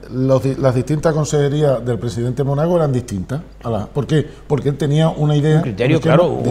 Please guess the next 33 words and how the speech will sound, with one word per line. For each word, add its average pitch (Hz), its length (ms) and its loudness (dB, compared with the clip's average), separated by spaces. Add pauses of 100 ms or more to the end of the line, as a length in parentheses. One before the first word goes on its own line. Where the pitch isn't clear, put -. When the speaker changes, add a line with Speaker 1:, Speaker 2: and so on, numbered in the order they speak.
Speaker 1:
distinto. 151 240 2
Speaker 2:
esquema 127 380 0
de, 120 140 0
de 139 180 -2
gobierno 127 340 2
distinto. 113 460 -2 (560)
El, 147 340 2 (580)
y 139 100 0
entonces, 180 380 0
pues, 123 200 -2 (560)
es 139 100 -4
que 151 140 -4
las 131 80 2
protestas, 175 500 -4
o 147 80 -4
sea, 123 120 -6
bueno, 104 320 -6 (240)
las 98 140 -8
quejas 135 340 -2
o, 110 260 -4
la, 120 120 -4
o 117 280 -4
el 110 80 -6
comentario 123 640 0 (340)
de, 143 480 2
de 151 120 2
Podemos, 185 340 -2
pues, 127 180 -6 (320)
va 123 120 -4
en 170 100 -4
el 165 80 -6
mismo 131 220 -2
sentido, 123 480 -2